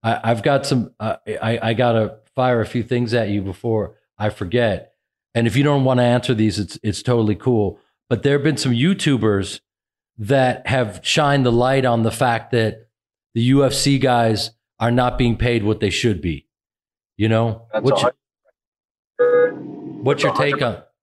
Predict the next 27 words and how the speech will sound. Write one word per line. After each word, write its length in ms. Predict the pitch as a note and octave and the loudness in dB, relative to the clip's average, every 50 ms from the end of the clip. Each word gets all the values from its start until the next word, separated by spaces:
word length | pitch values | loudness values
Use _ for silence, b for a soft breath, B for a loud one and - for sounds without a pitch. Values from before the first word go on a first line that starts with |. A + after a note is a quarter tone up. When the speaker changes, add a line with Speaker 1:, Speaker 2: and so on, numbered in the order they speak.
| _ _ _ _ | _ _ _ _
Speaker 1:
what's 160 | - B2 A#2+ - | -6 -4 -4 -4
your 80 | B2 | -4
take 240 | - B2+ B2+ A#2+ - | -2 -2 -2 -2 -2
on 120 | G#2 F#2 F2 | -2 -2 -2
that? 220 | E2 D#2 D2 - _ _ _ _ _ _ _ _ _ _ _ _ _ - | -4 -6 -8 -12 _ _ _ _ _ _ _ _ _ _ _ _ _ 0
Speaker 2:
That 140 | F#3+ G3+ - | 0 2 2
Speaker 1:
Holy 120 | - B2 | 2 2
Speaker 2:
is 100 | B2 B2 | 2 2
Speaker 1:
shit. 200 | F#3+ G3 G3 - | 2 0 0 0
Speaker 2:
a 40 | A2+ | -2
Speaker 1:
It 80 | A#2 | -2
just 200 | - F#3+ F3+ F3 | -2 -2 -2 -2
keeps 200 | - D#3 C#3 - | -2 -2 -2 -4
coming. 480 | - - - F3+ G#3+ A#3 G3+ C3+ F#2+ E2+ - - _ _ _ _ _ _ _ _ | -8 -4 -2 0 2 2 2 0 0 -4 -8 -16 _ _ _ _ _ _ _ _
This 220 | - F#3+ - - - | -4 -2 -2 -2 0
is 100 | - - | 0 0
Speaker 2:
Thank 200 | - E3+ D3+ D3+ | 2 2 0 0
Speaker 1:
amazing, 720 | D#3 F3 G3+ A3 B3 C4 B3+ A3+ E3+ D3+ C#3+ - C#3 C3+ - | 0 0 2 2 2 2 0 0 0 -2 -4 -4 -6 -6 -6
bro. 520 | D3+ - - C#3+ D3 C#3 - - D3+ - _ _ F3 - _ _ _ B B B B B B B B B B - | -6 -6 -6 -8 -10 -10 -10 -16 -20 -20 _ _ -20 -20 _ _ _ B B B B B B B B B B -6
Oh 260 | - E3 F#3 F#3+ F3+ | -2 0 2 2 2
my 280 | E3 D#3 C#3+ B2 A#2 | 2 2 2 0 0
God. 580 | A2 G2+ F#2+ D3 F3 F3 E3 D3 C3 A2+ G#2+ A2+ | -2 -2 -2 -2 0 0 0 0 0 -2 -2 0
You 120 | B2+ C3 | 2 2
are 80 | B2+ B2+ | 2 2
living 260 | B2 C3 B2 A#2+ A#2 | 2 2 2 2 0
the 80 | A2+ G#2+ | 0 0
dream. 460 | F2 G2+ A2+ A2+ G#2+ G2+ F2+ D#2 - | 0 2 2 2 2 0 0 -2 -6